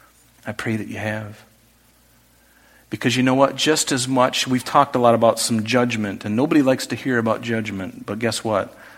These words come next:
The judgment of God is the other side of his love and grace.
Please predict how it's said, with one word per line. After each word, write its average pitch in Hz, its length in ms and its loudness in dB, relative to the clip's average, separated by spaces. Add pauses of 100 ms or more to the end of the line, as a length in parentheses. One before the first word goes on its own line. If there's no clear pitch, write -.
(680)
The 120 80 -2
judgment 135 480 2
of 131 140 -2
God 110 340 2
is 101 120 -6
the 110 160 -6
other 113 200 -2
side 98 560 0 (960)
of 104 80 -10
his 104 180 -8
love 98 220 -4
and 101 100 -6
grace. 90 600 -12